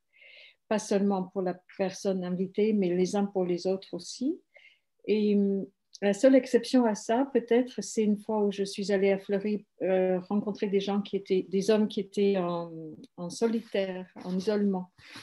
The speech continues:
C'était pas le mitard, mais c'était des gens privilégiés, au contraire, des, des hommes très riches, euh, souvent des, des hommes politiques, euh, arrêtés pour une raison autre, X ou Y. Et alors, euh,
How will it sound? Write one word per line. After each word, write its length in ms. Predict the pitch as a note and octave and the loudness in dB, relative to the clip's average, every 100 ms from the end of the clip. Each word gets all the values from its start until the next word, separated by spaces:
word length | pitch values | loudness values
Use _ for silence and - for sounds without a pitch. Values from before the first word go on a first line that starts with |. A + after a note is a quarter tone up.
| - - | -20 -14
C'était 200 | - - | -10 0
pas 160 | G3 | 2
le 220 | F#3+ F#3 | 4 2
mitard, 500 | F3+ F#3+ - G#3+ G#3 | 0 0 2 2 2
mais 100 | G3+ | -2
c'était 380 | F#3 F#3+ F#3+ G3 | -6 -10 -8 -8
des 160 | F3 F3+ | -6 -6
gens 280 | F#3 F#3+ F#3 | -6 -8 -8
privilégiés, 720 | - F#3+ F#3+ F#3+ F#3 G#3+ G#3 | -8 -2 0 -2 -2 -4 -4
au 60 | |
contraire, 520 | G3 F#3 F3+ - A#3 A3+ | -4 -8 -10 -10 -8 -6
des, 220 | F#3 F3 | -8 -8
des 200 | F3+ F3 | -8 -4
hommes 200 | F#3+ F#3+ | -4 -4
très 200 | F3+ G3 | -6 -8
riches, 440 | F#3+ A#3+ D4+ - F3+ F3+ - - - - - - | -4 -2 -4 -6 -10 -10 -10 -12 -20 -20 -20 -8
euh, 240 | G3 F#3+ F3+ | -4 -2 -2
souvent 320 | - F#3 G3+ | -6 -2 0
des, 380 | G3+ F#3 F#3 E3+ | 0 0 0 -4
des 320 | F3 F3 F3+ | -4 -2 2
hommes 180 | F#3+ F3+ | 2 2
politiques, 840 | G3+ F#3+ F#3+ - A#3 A3+ G#3+ - F#3 | 2 0 0 -4 -2 0 -2 -4 -4
euh, 420 | F3 F3 F3 F3+ - | -2 -2 -2 -4 -6
arrêtés 460 | F#3 G3 G3 G3+ | -6 -6 -4 -4
pour 260 | G3 F#3 F3 | -4 -6 -6
une 140 | F3+ | -6
raison 400 | F3+ F3+ F#3+ F#3 | -6 -6 -8 -6
autre, 460 | F#3+ G3+ G#3 - - G3+ | -4 -6 -6 -14 -12 -8
X 480 | G#3 G#3+ G#3 - | -6 -4 -6 -2
ou 60 | G3+ | -2
Y. 360 | F3+ F#3 A3+ C4+ - - - - - - | -2 -4 -6 -6 -12 -18 -18 -18 -18 -4
Et 400 | G3+ G3+ G3 - | 0 2 0 -2
alors, 360 | F3+ F#3 F#3+ F#3 - F#3 | -2 0 -2 -4 -12 -8
euh, 520 | F3 E3+ E3+ E3+ | -4 -4 -4 -4